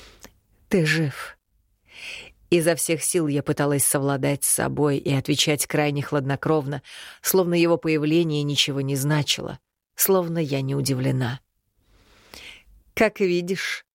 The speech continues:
он сжал губы в кривой улыбке,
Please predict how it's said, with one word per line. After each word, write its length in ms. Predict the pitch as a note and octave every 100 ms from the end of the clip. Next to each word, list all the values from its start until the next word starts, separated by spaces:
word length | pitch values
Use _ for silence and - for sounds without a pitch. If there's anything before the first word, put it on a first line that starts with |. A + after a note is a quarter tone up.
| _ _ _ _ _ _ -
он 220 | D#3+ D3+
сжал 380 | C3 C3+ C#3+ C#3
губы 300 | C3+ C#3 C#3
в 100 | -
кривой 340 | C#3+ C3+ C#3 -
улыбке, 580 | D3 C#3 - - C#3+